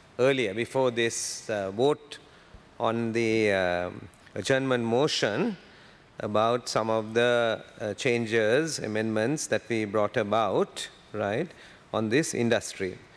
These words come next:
Now, I need to, uh, I think there is a misunderstanding, and particularly the previous speaker was also alluded to it, that there is a misunderstanding on what the government actually, uh, is doing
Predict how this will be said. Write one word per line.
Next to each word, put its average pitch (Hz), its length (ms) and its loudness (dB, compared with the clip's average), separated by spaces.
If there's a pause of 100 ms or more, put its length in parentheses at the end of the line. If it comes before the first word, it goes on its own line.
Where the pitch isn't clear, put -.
(300)
Now, 143 180 2
I 147 240 2
need 190 320 0
to, 180 260 4
uh, 120 320 -2
I 127 100 0
think 165 180 0
there 147 160 4
is 143 200 -2
a 147 180 4
misunderstanding, 156 1300 0
and 139 120 -2
particularly 139 500 -2
the 131 140 0
previous 127 500 0
speaker 123 600 0 (160)
was 117 200 -4
also 117 400 0
alluded 120 580 0
to 123 120 0
it, 131 360 0 (500)
that 120 100 0
there 135 120 4
is 143 120 -2
a 151 60 0
misunderstanding 156 960 -2
on 160 160 0
what 131 220 0
the 165 60 -4
government 131 680 0
actually, 139 920 0 (880)
uh, 117 540 0 (260)
is 147 300 0
doing 120 540 0